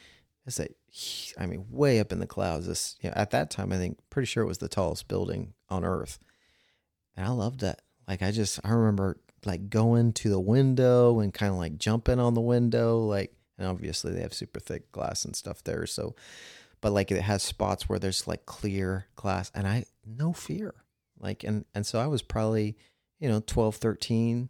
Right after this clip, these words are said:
you know, somewhere around there at that time. But then I remember when I was an adult, and it was something that wasn't even really that high. And I remember my legs shaking uncontrollably.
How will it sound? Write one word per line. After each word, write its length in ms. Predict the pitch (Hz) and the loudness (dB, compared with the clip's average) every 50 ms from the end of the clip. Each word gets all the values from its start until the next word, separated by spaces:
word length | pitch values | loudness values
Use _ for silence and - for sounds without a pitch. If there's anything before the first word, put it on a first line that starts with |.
| - - | -10 -8
you 140 | 92 110 | -4 -2
know, 100 | 107 110 107 | -2 0 -2
somewhere 340 | - - 110 104 104 107 107 | -2 -2 0 0 2 2 2
around 240 | 107 107 107 104 | 0 0 0 0
there 180 | 104 104 104 104 | 0 0 0 -2
at 140 | 101 - - | -4 -4 -4
that 180 | 110 110 - | -6 -6 -6
time. 380 | - - 104 98 98 101 104 - - - - _ _ _ _ _ _ _ _ _ _ _ _ - | -6 -6 -4 -4 -4 -4 -6 -8 -12 -18 -20 _ _ _ _ _ _ _ _ _ _ _ _ -6
But 100 | - 101 | -4 0
then 160 | - 104 104 | 2 2 4
I 60 | 104 | 4
remember 400 | 104 101 101 101 101 101 104 104 | 4 4 4 4 2 2 2 2
when 180 | 101 104 104 101 | 2 2 2 4
I 80 | 101 101 | 4 4
was 400 | 101 98 95 - - - - - _ _ | 4 2 2 0 -2 -4 -6 -10 _ _
an 160 | - 107 101 104 | -2 0 2 2
adult, 600 | 101 98 104 113 123 131 110 92 - - - - _ _ _ _ _ _ _ _ _ _ _ _ | 2 2 2 2 2 2 0 -2 -6 -10 -14 -16 _ _ _ _ _ _ _ _ _ _ _ _
and 640 | - 104 98 95 95 92 90 90 92 92 - - - - _ _ _ _ _ _ _ _ _ _ _ _ _ _ _ _ | -4 0 0 2 2 2 0 0 -2 -2 -4 -6 -10 -12 _ _ _ _ _ _ _ _ _ _ _ _ _ _ _ _
it 160 | - - 104 87 | -6 -4 -4 -2
was 220 | 80 101 104 - | -2 -2 0 0
something 380 | - - 107 98 - - 98 95 | 0 -2 -2 -2 -2 -2 -2 -2
that 200 | - - - 98 | -2 -4 -6 -6
wasn't 360 | 92 92 98 101 104 104 107 | -2 -2 -2 0 0 2 2
even 260 | 107 104 107 101 101 | 2 2 2 0 0
really 280 | 95 101 101 101 104 101 | 0 0 0 0 0 0
that 260 | 95 101 101 95 - | 0 -2 -2 -4 -6
high. 560 | - - 107 104 127 123 - - 76 - 98 - _ _ _ _ _ _ _ _ _ _ _ _ - | -8 -10 -8 -8 -6 -6 -6 -8 -8 -10 -12 -16 _ _ _ _ _ _ _ _ _ _ _ _ -6
And 140 | 104 95 | -4 -2
I 40 | 90 | 0
remember 380 | 92 92 92 98 101 104 104 104 | 0 0 0 2 0 0 2 0
my 160 | 98 98 95 | 0 0 0
legs 400 | 92 90 92 101 104 107 107 - | 0 -2 0 0 0 0 0 -2
shaking 500 | - - - 82 92 - - 82 85 90 | -4 -4 -4 -4 -6 -6 -6 -6 -4 -4
uncontrollably. 880 | 87 92 90 - 90 - - - 98 104 117 104 - - - - - | -4 -4 -6 -6 -8 -8 -4 -4 -4 -4 -4 -6 -6 -8 -10 -10 -10